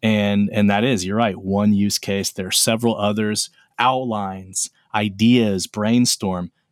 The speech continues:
Treat it like it's the other person in the room. That's what it gives you, right? If you're in isolation, 'cause think about it, right? Why do we go to masterminds? You put yourself in a room with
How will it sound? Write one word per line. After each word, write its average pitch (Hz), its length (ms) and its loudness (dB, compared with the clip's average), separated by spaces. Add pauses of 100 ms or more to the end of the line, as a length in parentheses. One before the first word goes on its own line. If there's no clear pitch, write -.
(120)
Treat 147 380 2
it 156 160 2
like 117 280 0
it's 117 340 0
the 113 200 -2
other 113 240 0
person 110 420 -2
in 98 100 0
the 92 80 -2
room. 90 280 0
That's 101 240 -2
what 117 80 2
it 104 60 -2
gives 95 280 -2
you, - 160 -10
right? 95 220 0
If - 140 -8
you're 117 100 4
in 131 60 2
isolation, 107 640 -2 (200)
'cause 147 120 0
think 220 140 4
about 104 180 2
it, 98 40 0
right? 127 160 4
Why 135 120 4
do 147 40 4
we 139 80 2
go 139 100 4
to 127 60 4
masterminds? 104 680 -2 (320)
You 117 100 -2
put 175 260 2
yourself 139 420 0
in 143 60 0
a 123 60 4
room 92 260 -4
with 92 240 -10